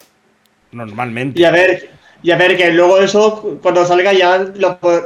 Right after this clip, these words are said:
Speaker 2: se podrá comprar sin problemas también, ¿eh? O sea,
Speaker 1: Y eso es en
Speaker 2: sí,
Speaker 1: el
Speaker 2: sí.
Speaker 1: tema, eso es en el tema de, de la escasez y de la reventa y de la lamentabilidad de, de cosas que están pasando, de que las empresas no hacen. Porque Microsoft y Sony, por ejemplo, podrían haber hecho o ideado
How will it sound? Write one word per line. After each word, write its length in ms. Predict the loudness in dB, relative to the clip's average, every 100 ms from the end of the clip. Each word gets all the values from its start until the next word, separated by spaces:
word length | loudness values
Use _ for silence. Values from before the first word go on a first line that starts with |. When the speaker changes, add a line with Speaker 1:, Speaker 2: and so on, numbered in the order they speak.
| -6
Speaker 2:
se 140 | -6
podrá 260 | -4 -2 -2
comprar 220 | -2 0
sin 140 | -2
problemas 500 | -2 -2 -2 -4 -8
también, 400 | -10 -6 -4 -4
¿eh? 180 | -4 -10 -10
O 20 |
sea, 300 | -10 -10 -12 -16 _ _ _ _ _ _ -20 -10
Speaker 1:
Y 80 | -4
eso 160 | -2 -2
es 60 |
en 80 | 0
Speaker 2:
sí, 40 | 0
Speaker 1:
el 60 |
Speaker 2:
sí. 40 | 0
Speaker 1:
tema, 300 | -2 -2 -4
eso 160 | -4 -4
es 80 | -4
en 100 | -4
el 140 | -4
tema 260 | -2 -2 0
de, 280 | 0 -2
de 200 | -2 -4 -2
la 80 |
escasez 600 | -4 -6 -6 -4 -4 -6 -8
y 120 | -6
de 100 | -4
la 100 | -4
reventa 580 | -4 -6 -4 -2 -4 -4 -10 -20 -20 -6
y 100 | -4
de 120 | -2
la 140 | -2 -2
lamentabilidad 640 | -4 -4 -4 -2 -2 -2
de, 100 | -2
de 240 | -4 -8
cosas 240 | -6 -6 -6
que 80 | -6
están 220 | -6 -6
pasando, 540 | -4 -4 -2 -2 -4 -8 -20 _
de 140 | -8
que 80 | -4
las 160 | -4 -4
empresas 420 | -6 -4 -4 -4
no 320 | -4 -2 -2
hacen. 400 | -4 -6 -8 -8 -12
Porque 240 | -8 -6 -4
Microsoft 440 | -4 -6 -6 -6
y 60 | -6
Sony, 240 | -4 -4 -4
por 100 | -6
ejemplo, 380 | -6 -4 -4
podrían 400 | -4 -4 -4 -4
haber 200 | -2 -2
hecho 280 | -4 -4 -8 -4
o 160 | -4
ideado 520 | -2 -2 -2 -2 -2